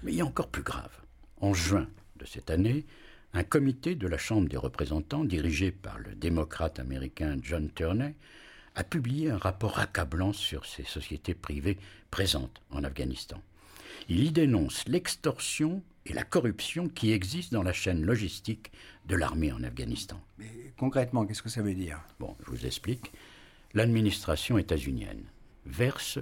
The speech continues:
Speaker 1: chaque année plus de deux milliards de dollars à un groupe de huit sociétés chargées d'assurer la protection des convois de transport ou, ou de ravitaillement.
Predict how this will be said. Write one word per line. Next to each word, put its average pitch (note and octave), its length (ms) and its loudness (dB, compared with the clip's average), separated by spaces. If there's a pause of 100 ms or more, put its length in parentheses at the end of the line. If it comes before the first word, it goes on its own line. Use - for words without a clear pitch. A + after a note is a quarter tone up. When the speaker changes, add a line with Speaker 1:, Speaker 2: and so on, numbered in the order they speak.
(120)
Speaker 1:
chaque - 400 0
année G#2 380 2 (140)
plus C3 360 0
de - 120 -2
deux C3+ 320 4
milliards B2 560 2
de F#2 120 2
dollars E2+ 540 2
à D#2 60 2
un D#2 120 4
groupe G2+ 420 -2
de C#2+ 80 -4
huit C#2 280 0
sociétés G2 680 -2 (460)
chargées D3 360 4
d'assurer C3 380 2
la A#2 100 2
protection F#2+ 600 0
des B1 120 0
convois D#2 540 2
de - 160 -8
transport A2 600 0
ou, E2 80 0 (140)
ou C3 100 2
de A2 80 4
ravitaillement. F#2+ 580 2